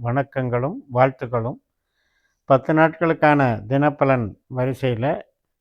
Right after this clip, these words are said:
மேஷ லக்னத்திற்கு இந்த பதிவு. ஜூன் பன்னிரெண்டாம் தேதி முதல் பத்து நாட்களுக்கு, அதாவது ஜூன்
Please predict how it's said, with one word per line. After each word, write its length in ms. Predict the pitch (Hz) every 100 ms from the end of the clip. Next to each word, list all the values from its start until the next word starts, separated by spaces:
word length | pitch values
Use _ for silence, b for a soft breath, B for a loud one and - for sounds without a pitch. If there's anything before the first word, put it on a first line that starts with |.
| _
மேஷ 400 | 120 139 156 170
லக்னத்திற்கு 760 | 147 123 139 139 131 110 - 175 277
இந்த 200 | 151 120
பதிவு. 440 | 107 120 123 113 147 - _ _ _ _ _ _ _ _ _ _ _ _ _ _ _ -
ஜூன் 400 | 113 151 170 127
பன்னிரெண்டாம் 720 | 104 131 151 156 156 147 139 127
தேதி 220 | 123 117
முதல் 320 | 113 135 139 _ -
பத்து 260 | 131 -
நாட்களுக்கு, 640 | 117 120 - 120 107 147 - _ _ _ _ -
அதாவது 320 | - 127 135 123
ஜூன் 320 | 107 139 127